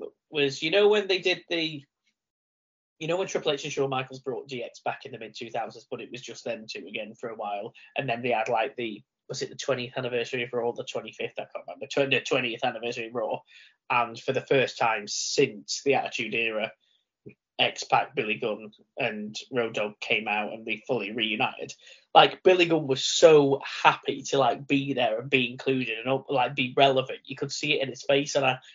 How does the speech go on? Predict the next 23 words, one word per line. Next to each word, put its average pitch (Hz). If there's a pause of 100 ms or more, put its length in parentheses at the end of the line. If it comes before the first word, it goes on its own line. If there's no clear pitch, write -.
(140)
was -
like, 170
"Oh, 170
I'm 143
happy 170
for -
him," 113
but 127
I 135
almost 139
feel 127
a 127
bit 120
sorry 131
for 151
him 135
as 123
well, 151
'cause 151
he 131
always 147
felt 127
like 120